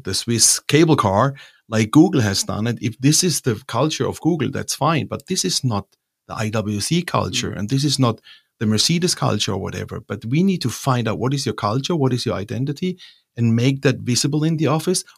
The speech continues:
Speaker 1: without losing the workflow type. Because if it looks great, but the workflow doesn't work, that,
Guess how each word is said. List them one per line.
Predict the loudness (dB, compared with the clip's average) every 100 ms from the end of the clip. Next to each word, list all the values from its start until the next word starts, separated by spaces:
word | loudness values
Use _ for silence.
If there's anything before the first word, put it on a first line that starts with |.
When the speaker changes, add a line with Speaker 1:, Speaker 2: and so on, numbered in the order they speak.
| _
Speaker 1:
without | 0 2 4 4 4 2 -6 _ _ _ _
losing | 2 4 6 4 2
the | 0
workflow | 0 0 0 -4 -4
type. | -6 -12 -12 -18 -16
Because | -2 0 0 2
if | 2
it | 2 0
looks | 0 0
great, | 2 2 0 -8 _ -10
but | -6
the | -4
workflow | 2 2 2 0 0
doesn't | 0 -6 -8
work, | -6 -6 -6 -10 -20 _ _ -2
that, | -2